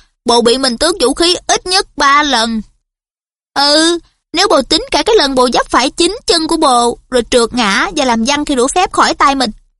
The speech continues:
Hai đứa tiếp tục cãi nhau, cho đến khi tụi nó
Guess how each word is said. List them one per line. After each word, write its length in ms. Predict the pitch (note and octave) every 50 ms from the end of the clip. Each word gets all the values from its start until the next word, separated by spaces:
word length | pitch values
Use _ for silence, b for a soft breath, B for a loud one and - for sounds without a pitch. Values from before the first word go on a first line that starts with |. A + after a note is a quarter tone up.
| _ _ _ _ _ _ _ _ _ _ _ _ _ _ _ _ _ _ _ _
Hai 80 | C#4+ C4
đứa 120 | C#4 D4+
tiếp 220 | - - F#4+ -
tục 200 | - - F#3 -
cãi 160 | - F#3+ D3+ G3
nhau, 400 | B3 C#4 C4+ B3+ A#3+ A#3 A3+ - _ _ _ _ _ _ _ _
cho 80 | - C#4
đến 140 | C#4+ D#4+
khi 160 | F4 - C#4 B3
tụi 180 | - A3 F#3+
nó 380 | G3 G#3+ A#3 A#3+ B3+ C#4 E4